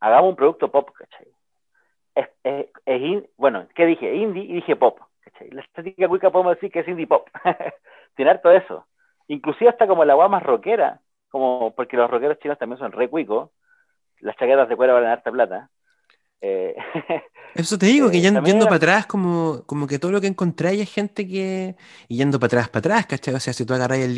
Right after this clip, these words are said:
Speaker 2: libro,
Speaker 1: po.
Speaker 2: el, el Prueba de Sonido del David Ponce, que es ese libro, un libro amarillo muy bonito, donde salen como detallados desde la Wambalí hasta el, hasta que aparecen Los Prisioneros, como todo el pre-rock chileno, y hermano, o sea, es gente que,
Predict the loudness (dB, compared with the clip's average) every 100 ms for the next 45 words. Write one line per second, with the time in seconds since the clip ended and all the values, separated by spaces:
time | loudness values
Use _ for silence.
0 | 0 2 0 -2 -10 -10 -4 -2 2 2
1 | 2 2 4 4 4 2 2 0 0 -2
2 | -2 -2 -2 0 0 2 0 0 0 0
3 | 0 0 -2 -2 -2 -2 0 0 -2 -6
4 | -12 -20 -20 _ -6 -4 -4 -2 -2 -2
5 | -4 -6 -2 0 -2 -2 -2 0 2 0
6 | 0 0 -2 0 0 2 2 0 -2 -6
7 | _ -20 _ -10 -10 -2 0 2 2 0
8 | -4 -6 -10 -4 -2 0 0 0 -2 0
9 | 0 0 0 -2 0 2 2 0 2 4
10 | 2 -2 -4 -2 0 -2 -6 -12 -20 -20
11 | _ 0 2 2 0 0 0 0 -2 -2
12 | 0 -2 -6 -8 -4 -4 -4 -4 -4